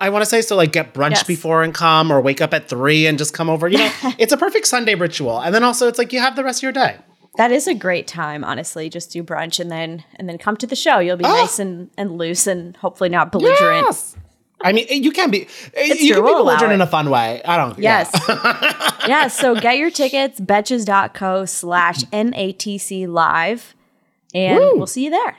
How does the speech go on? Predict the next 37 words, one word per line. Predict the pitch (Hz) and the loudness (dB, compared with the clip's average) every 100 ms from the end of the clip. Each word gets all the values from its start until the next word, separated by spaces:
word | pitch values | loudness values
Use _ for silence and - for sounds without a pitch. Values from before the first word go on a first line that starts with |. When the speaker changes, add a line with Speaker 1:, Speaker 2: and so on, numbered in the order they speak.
| _ _ _ _ _ _ | _ _ _ _ _ _
Speaker 1:
Yay. | 139 262 294 | -6 -2 -2
Oh | 135 | -4
my | 160 | -8
God, | 120 | -10
exciting. | - 156 101 95 _ _ _ _ _ _ _ | -10 -14 -14 -20 _ _ _ _ _ _ _
Speaker 2:
See | - 226 | -12 -6
you | |
there. | 294 294 | -4 -4
So | 180 180 180 180 _ - | -4 -6 -8 -10 _ -20
I | 202 | -8
guess | 269 | -6
without | 294 285 226 | 0 0 0
further | 240 269 254 | 0 0 2
ado, | 190 208 311 | 2 2 0
we | 220 180 | -2 -4
can | 180 165 | -6 -8
get | 190 226 - | -2 -2 -4
into | 220 220 220 | -10 -8 -12
today's | 214 180 190 185 - | -10 -8 -6 -8 -10
case. | 175 214 269 - - - _ _ _ _ | -6 -4 -4 -8 -18 -18 _ _ _ _
Speaker 1:
Yes. | - 87 104 135 90 - - - | -18 -12 -8 -8 -8 -16 -12 -4
It | 131 | 0
is | 147 139 | 2 0
one | 151 139 151 185 220 | -4 -2 0 2 0
that | 226 | 0
I | 208 | -2
feel | 202 180 | -2 2
a | 165 | 2
lot | 156 151 180 | 4 4 4
of | 196 - | -2 -8
people | 175 165 165 | -10 -2 0
have | 147 151 143 135 135 | 0 -2 -2 -4 -6
reached | 139 - - - | -6 -6 -8 -4
out | 135 139 143 _ - | 0 0 -4 _ -8
about | 139 110 120 123 165 - | -8 -2 0 2 0 -4
because | 135 - - 139 123 120 113 - - _ _ _ _ _ _ _ - | -8 -8 -8 -2 -2 -2 -8 -12 -14 _ _ _ _ _ _ _ -2
it | 131 131 139 | 0 0 -2